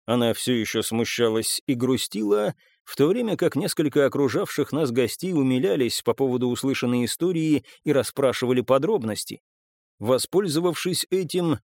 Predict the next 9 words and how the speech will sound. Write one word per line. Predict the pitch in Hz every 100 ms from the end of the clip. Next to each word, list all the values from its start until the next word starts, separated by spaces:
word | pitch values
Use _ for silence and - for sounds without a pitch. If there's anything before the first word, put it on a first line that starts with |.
| _
я | 98 165
все | - 180
же | 147
обернулся | 151 135 151 185 170 143
на | 135
своего | 120 123 131 147
невольного | 135 131 139 123 120
компаньона. | 110 127 131 143 156 202 107 - _ _ _ _ _
Вудфол, | 95 143 214 - 110 104